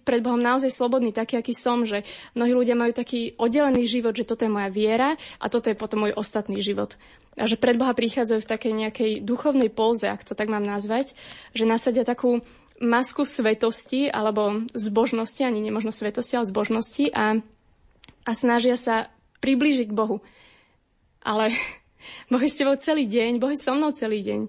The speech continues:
My môžeme byť pred Bohom takí, akí sme naozaj. My môžeme prísť pred Boha a povedať mu, ako sa cítime, aký sme, čo sme zažili cez deň, čo nás ťaží, čo nás trápi a z čoho sa tešíme.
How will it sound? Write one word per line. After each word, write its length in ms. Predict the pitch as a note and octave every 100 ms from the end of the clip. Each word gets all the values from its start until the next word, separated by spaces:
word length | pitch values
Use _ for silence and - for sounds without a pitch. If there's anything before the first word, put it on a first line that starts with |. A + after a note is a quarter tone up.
| _ _ _ _ _ _ _ A#3+
My 140 | B3
môžeme 320 | C4+ D4 F4
byť 180 | D#4+ C4
pred 220 | - A#3
Bohom 240 | A#3+ C4 A#3
takí, 260 | A#3+ B3
akí 220 | C4 C4 A#3+
sme 160 | A#3
naozaj. 500 | A3 G#3+ A#3 G#3 G3
My 140 | G#3+ A#3
môžeme 320 | C4 D4 D#4
prísť 340 | - B3+ -
pred 160 | B3 A#3+
Boha 240 | C4 B3 A3+
a 80 | A3+
povedať 320 | A#3+ A#3+ A3+
mu, 100 | A3
ako 160 | G#3+
sa 140 | A#3+ A3
cítime, 560 | - A#3+ A3+ B3 G#3+
aký 240 | G#3+ A3+ A3+
sme, 400 | G#3 G#3+ G#3+ G#3+
čo 160 | A#3+
sme 80 | A#3
zažili 480 | A3+ A3 G#3+ A3 G#3
cez 240 | G#3+ G#3+
deň, 260 | G#3+ A3+ A3+
čo 140 | -
nás 240 | B3+ B3+ -
ťaží, 400 | - A3+ A3+ G#3+
čo 160 | -
nás 240 | A#3 A#3 -
trápi 540 | - A3+ A3 - A3
a 80 | -
z 160 | - -
čoho 100 | A#3+
sa 140 | B3+
tešíme. 500 | A3+ A3 - A3+ A3